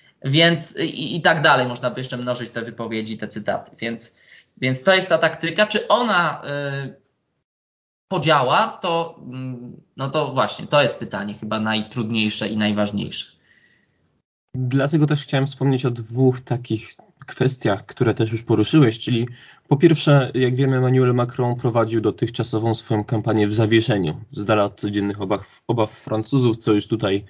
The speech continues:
Speaker 2: e, stwierdziliśmy. No a sam konflikt czy agresja Rosji na Ukrainę wzmocniła jego pozycję. Tutaj zaobserwowaliśmy ten efekt flagi,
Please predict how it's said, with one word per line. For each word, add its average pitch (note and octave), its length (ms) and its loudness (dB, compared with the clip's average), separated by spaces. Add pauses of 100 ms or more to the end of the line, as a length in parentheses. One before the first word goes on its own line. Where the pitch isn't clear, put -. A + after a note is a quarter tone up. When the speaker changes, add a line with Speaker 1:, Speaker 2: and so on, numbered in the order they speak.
(420)
Speaker 2:
e, G#2+ 140 2
stwierdziliśmy. C#3+ 920 4 (380)
No D3+ 260 6
a C3+ 340 2
sam A#2+ 320 0 (200)
konflikt A#2+ 480 -2
czy - 160 -6
agresja G2+ 380 -2
Rosji G2+ 240 -4
na G2 100 0
Ukrainę A2+ 540 2 (360)
wzmocniła A2+ 600 4
jego C3+ 180 4
pozycję. B2+ 460 2
Tutaj G2 220 -4
zaobserwowaliśmy G2 800 -2
ten F#2+ 220 -4
efekt C3 340 -2
flagi, A#2+ 720 2